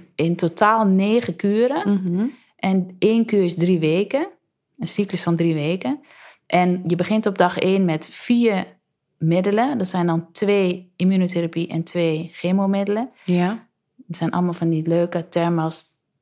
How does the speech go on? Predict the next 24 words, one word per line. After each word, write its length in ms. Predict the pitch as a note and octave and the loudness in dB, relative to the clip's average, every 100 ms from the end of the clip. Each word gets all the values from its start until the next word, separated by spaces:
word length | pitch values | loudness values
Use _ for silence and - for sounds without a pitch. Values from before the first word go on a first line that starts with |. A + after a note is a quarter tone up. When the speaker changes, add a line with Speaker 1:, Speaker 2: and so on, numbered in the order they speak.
| _ _ _ | _ _ _
Speaker 1:
trastuzumab, 880 | - E3 - - F#3 F#3 F3 F3 F3+ - | -6 -4 -4 0 2 2 2 -2 -4 -8
pertuzumab, 760 | - E3+ F3 F3 F3 F3 F3+ F3+ - - _ _ _ - | -4 -2 -2 0 0 0 -2 -4 -12 -14 _ _ _ -8
eh, 340 | F3 E3+ F3 E3+ | -4 -4 -4 -4
carboplatin, 920 | - F3+ F3+ F#3 F3+ F3+ F#3+ F3 F3+ F3+ | 0 2 2 0 0 0 2 2 0 -2
plaxicatel, 800 | F3+ F#3 F#3 F3+ F#3 G3 G#3 A#3 | -4 -4 -4 -2 0 2 2 2
weet 180 | A3 | 0
je 60 | A3 | 2
wel. 140 | A3+ D4+ - - | 4 4 0 0
<laughs> 220 | C#4+ - | 0 2
Dat 180 | - G#3+ | 2 2
je, 380 | B3 - F#4+ E4 | 0 -2 2 2
ik 100 | - | 2
ben 140 | G#3 G#3+ | 2 4
wel 140 | A3+ | 4
gewend 340 | - A3 A3 A3+ | 4 4 4 4
om 120 | G#3 | 4
Latijnse 680 | G#3 G3+ G3+ A#3 A3 G3 G3 | 4 4 4 4 2 2 4
plantennamen 560 | G#3 A#3+ A#3+ A3+ A3+ | 4 4 4 4 4
uit 120 | A3 A3+ | 2 0
te 60 | |
spreken, 420 | - G#3+ A3 A#3+ | 2 4 4 4
maar 160 | A3 F#3+ | 4 4
die 100 | G3 | 2
medische, 540 | G3 G3+ G#3+ - A3+ | 2 2 0 0 -2